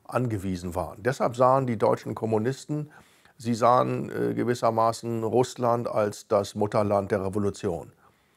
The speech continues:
Und die Oktoberrevolution hat diese Leute zutiefst beeindruckt, weil man am Beispiel der Oktoberrevolution sehen konnte, dass eine entschlossene Gruppe, eine entschlossene Gruppe,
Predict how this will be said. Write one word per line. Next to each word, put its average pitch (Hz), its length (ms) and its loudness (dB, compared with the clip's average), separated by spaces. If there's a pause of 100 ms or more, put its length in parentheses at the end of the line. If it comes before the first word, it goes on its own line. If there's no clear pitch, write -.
(180)
Und 101 120 -4
die 113 60 0
Oktoberrevolution 131 960 2
hat 110 260 -2
diese 117 220 -2
Leute 104 580 2 (220)
zutiefst - 420 -8
beeindruckt, 92 680 0 (680)
weil 110 340 4
man 123 240 2
am 120 340 -2
Beispiel 135 320 2
der 139 140 0
Oktoberrevolution 117 920 0
sehen 143 280 2
konnte, 123 500 -2 (240)
dass - 160 -6
eine 117 220 -2
entschlossene 147 680 -2
Gruppe, 127 460 -2 (540)
eine 110 200 -2
entschlossene 147 640 0
Gruppe, 120 520 -2